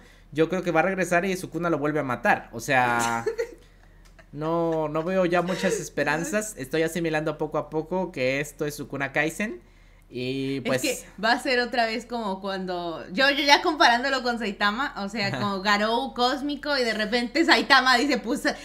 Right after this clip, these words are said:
Speaker 2: tú cósmico, yo también", o sea, es
Speaker 1: Es verdad.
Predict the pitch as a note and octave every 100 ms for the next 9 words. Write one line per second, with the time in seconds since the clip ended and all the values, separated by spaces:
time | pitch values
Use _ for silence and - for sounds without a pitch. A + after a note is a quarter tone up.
0 | - F#4 F#4 E4+ D#4+ F#4 G4 - F#4+ D4
1 | D4 G#4 C#4 D4 C#4 B3 B3 D#4+ B3+ D#4+
2 | D#3 - E3 D3 D#3+ -